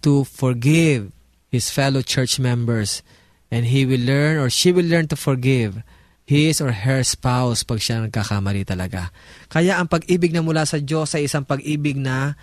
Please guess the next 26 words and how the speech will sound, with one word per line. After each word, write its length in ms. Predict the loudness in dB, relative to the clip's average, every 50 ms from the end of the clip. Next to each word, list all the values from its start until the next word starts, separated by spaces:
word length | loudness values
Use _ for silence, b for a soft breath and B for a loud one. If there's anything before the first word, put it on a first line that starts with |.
| b b b -4
nagpapatawad. 880 | -4 -4 -2 -2 -2 -4 -2 -4 -6 -4 -4 -4 -4 -4 -4 -4 -6 -6 -8 -12 -14 -14 -12
Nagpapatawad 720 | -12 -10 -8 -8 -8 -8 -6 -6 -4 -4 -4 -4 -4 -4
talaga 240 | -6 -6 -6 -6 -6
siya. 160 | -8 -4 -2
Pansinin 320 | -2 -2 0 0 -2 -2
niyo 160 | -2 -2 -2 -2
yung 80 | -2
karanasan 640 | -2 -4 -4 -2 -4 -4 -4 -4 -4 -4 -6 -8 -10 -8 -6
ni 320 | -4 -2 -2 0 -2 -2
Mary 320 | 0 0 0 2 2 2
Magdalene, 560 | 2 2 0 0 0 0 0 0 0 0 -2 -2
no? 240 | -2 -2 -4 -4 b b b b b b b b b _
Nung 240 | -2 0 0 0 0
siya 320 | 0 0 2 2 2 0
ay 80 | 0 0
mahuli 640 | 0 2 2 2 0 0 0 2 2 2 2 2 0
sa 240 | 0 -2 -2 -4
akto 320 | -4 -6 -4 -2 -2 -2 0
ng, 560 | 0 0 0 -2 -2 -2 -4 -4 -4 -4 -6 -6 -8 -10 -12 -18 _
sabi 240 | -6 -2 0 2 2
natin, 240 | 2 0 -2 -2 0
pangangalo 480 | 0 0 0 0 0 2 2 2 2 2
niya 320 | 2 0 0 -2 -4 -4
sa 400 | -4 -2 -2 -2 -2 -2 -4 -6 -8 -12 -10 -6 -4
lalaki, 480 | -2 0 2 2 2 2 2 0 0
no? 320 | 0 0 0 0 -2 -2